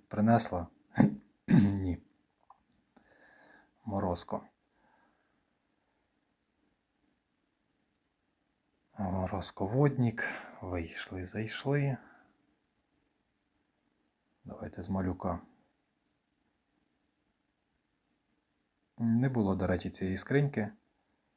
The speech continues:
Можливо, і прокачаю. Ну і остання спроба.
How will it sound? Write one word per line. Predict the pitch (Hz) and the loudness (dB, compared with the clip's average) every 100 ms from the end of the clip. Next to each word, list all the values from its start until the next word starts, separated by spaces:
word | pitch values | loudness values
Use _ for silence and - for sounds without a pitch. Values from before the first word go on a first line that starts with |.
| _ _ _ _ _ _ _ _ _ _ _ _ _ _ | _ _ _ _ _ _ _ _ _ _ _ _ _ _
Можливо, | 120 101 92 107 101 | -6 -4 0 2 2
і | |
прокачаю. | 90 90 90 - 90 - - - _ _ _ _ _ _ _ _ _ _ - | 0 -4 -6 -6 -6 -6 -8 -16 _ _ _ _ _ _ _ _ _ _ -2
Ну | 165 | 2
і | 156 | 2
остання | 123 - 104 | 0 -2 -2
спроба. | 104 127 110 | -2 -2 -2